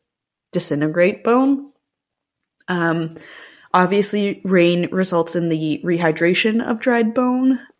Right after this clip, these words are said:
Um, and then the sun, which is a major source of postmortem changes. This can cause a few different things to happen to bone.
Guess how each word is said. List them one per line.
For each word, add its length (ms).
Um, 400
and 160
then 120
the 80
sun, 580
which 200
is 100
a 60
major 560
source 500
of 200
postmortem 1000
changes. 640
This 160
can 120
cause 240
a 80
few 500
different 520
things 340
to 100
happen 360
to 100
bone. 500